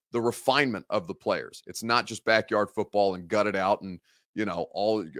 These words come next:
crazy scrambles with, uh, with what, what was the, what was the sternum injury against the Giants? Like, he's just,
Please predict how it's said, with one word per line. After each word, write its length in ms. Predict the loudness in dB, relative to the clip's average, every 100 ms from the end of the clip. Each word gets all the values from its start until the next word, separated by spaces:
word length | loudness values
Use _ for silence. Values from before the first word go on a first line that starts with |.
| -14 0
crazy 340 | 2 2 -2
scrambles 580 | -2 0 0 2 0 0
with, 240 | -6 0
uh, 260 | 2 4 2
with 200 | -2 -6 _ _ _ -2
what, 200 | 0 4
what 160 | 4
was 140 | 2 0
the, 180 | -2 0
what 160 | 0
was 120 | -2
the 80 | -4
sternum 400 | -2 0 2 0
injury 260 | 0 0 0
against 300 | 2 -2 -4
the 60 |
Giants? 440 | 0 4 4 4 4
Like, 220 | 2 2
he's 180 | -2 0
just, 320 | 2 2